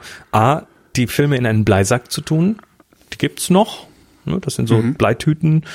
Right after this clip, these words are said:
Speaker 1: wo dann quasi das ein bisschen geschützt wird. Ähm, das dann den Leuten da zu sagen an der Security,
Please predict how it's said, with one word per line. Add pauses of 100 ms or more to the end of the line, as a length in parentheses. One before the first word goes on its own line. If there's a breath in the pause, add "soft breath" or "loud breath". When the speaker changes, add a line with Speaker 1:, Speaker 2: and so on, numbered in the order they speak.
(420 loud breath)
Speaker 1:
wo
dann (180)
quasi (760)
das
ein
bisschen
geschützt
wird. (540 loud breath)
Ähm, (420)
das
dann
den
Leuten
da
zu
sagen
an
der
Security,